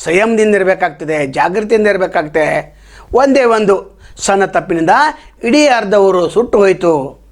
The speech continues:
ಹೀಗೆ ನಾವು ಯಾವುದೇ ದೃಷ್ಟಿಕೋನ ಇಟ್ಟಾಗ ಅಥವಾ ಯಾವುದೋ ಒಂದು ವಿಷಯ ಕೇಳಿದಾಗ, ನೋಡಿದ್ದು ಸುಳ್ಳಾಗ್ಬೋದು, ಕೇಳಿದ್ದು ಸುಳ್ಳಾಗ್ಬೋದು, ನಿಧಾನವಾಗಿ ಯೋಚಿಸಿದಾಗ ನಿಜ ತಿಳಿದು ಈ ಮಂತ್ರವನ್ನ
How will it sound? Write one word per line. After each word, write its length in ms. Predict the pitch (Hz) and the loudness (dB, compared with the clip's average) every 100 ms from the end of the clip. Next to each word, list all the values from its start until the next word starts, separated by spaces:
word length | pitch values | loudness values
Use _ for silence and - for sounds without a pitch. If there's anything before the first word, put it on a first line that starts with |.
| - - - - - | -20 -20 -20 -20 -12
ಹೀಗೆ 260 | - 311 269 | 0 2 2
ನಾವು 420 | 233 208 190 165 - - | 2 2 0 -2 -16 -8
ಯಾವುದೇ 340 | 151 190 202 | -2 2 2
ದೃಷ್ಟಿಕೋನ 540 | 240 190 - 196 190 180 | 2 -2 -2 -2 0 0
ಇಟ್ಟಾಗ 440 | 170 165 156 160 | 0 -2 -2 -2
ಅಥವಾ 340 | 156 147 170 170 | -2 -4 -2 0
ಯಾವುದೋ 300 | 202 240 226 | 0 2 2
ಒಂದು 200 | 208 190 | 2 2
ವಿಷಯ 280 | 165 170 | 2 -2
ಕೇಳಿದಾಗ, 380 | 160 165 151 147 135 135 - - - - - - - - - - | 0 0 0 0 0 -2 -6 -20 -20 -20 -20 -20 -20 -20 -18 -2
ನೋಡಿದ್ದು 440 | 170 196 185 185 | 2 2 4 2
ಸುಳ್ಳಾಗ್ಬೋದು, 840 | 175 175 165 156 156 156 151 143 151 - - - | 2 0 2 -2 -4 -4 -4 -4 -8 -20 -20 -6
ಕೇಳಿದ್ದು 440 | 160 214 190 208 | 0 2 2 0
ಸುಳ್ಳಾಗ್ಬೋದು, 880 | 196 185 175 165 160 160 147 139 147 - - 160 | 2 2 2 0 0 0 -2 -2 -6 -16 -10 -2
ನಿಧಾನವಾಗಿ 640 | 170 175 165 160 151 151 | 2 2 0 0 0 0
ಯೋಚಿಸಿದಾಗ 440 | 151 - - 151 202 285 339 - - | -2 -4 -2 0 2 2 -2 -16 -14
ನಿಜ 240 | 127 170 226 254 | -2 2 4 2
ತಿಳಿದು 400 | 233 190 170 147 | 2 0 0 0
ಈ 120 | 208 277 | 2 2
ಮಂತ್ರವನ್ನ 580 | 226 202 196 180 170 | 2 0 -2 -2 0